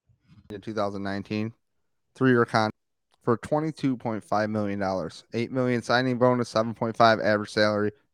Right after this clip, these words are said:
guaranteed at signing nine million, um,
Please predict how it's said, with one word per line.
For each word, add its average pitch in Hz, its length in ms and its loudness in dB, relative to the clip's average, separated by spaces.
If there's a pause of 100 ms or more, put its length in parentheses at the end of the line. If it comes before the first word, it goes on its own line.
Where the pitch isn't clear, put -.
(100)
guaranteed 123 480 0
at 101 80 0
signing 113 400 0
nine 107 240 -2
million, 104 400 0 (1120)
um, 107 540 6